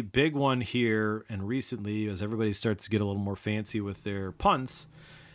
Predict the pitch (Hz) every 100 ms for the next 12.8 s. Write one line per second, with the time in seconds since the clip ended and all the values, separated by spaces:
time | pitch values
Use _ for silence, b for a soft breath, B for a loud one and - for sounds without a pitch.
0 | B 113 - 135 151 156 156 156 110 107
1 | 139 170 135 127 110 113 107 117 110 101
2 | 98 87 120 117 104 143 151 147 131 -
3 | 127 120 98 - 135 - 104 101 147 135
4 | 156 B B B 120 220 277 262 220 220
5 | - 170 - 180 185 160 143 131 208 220
6 | 240 247 254 262 269 247 240 240 240 240
7 | 233 233 233 226 - 262 285 285 269 269
8 | 269 - 254 294 131 160 233 254 226 240
9 | 214 - 147 135 123 123 147 170 127 131
10 | 117 139 120 123 127 135 120 110 127 127
11 | 127 120 139 147 147 123 120 127 - 113
12 | 175 277 240 202 - 117 - 135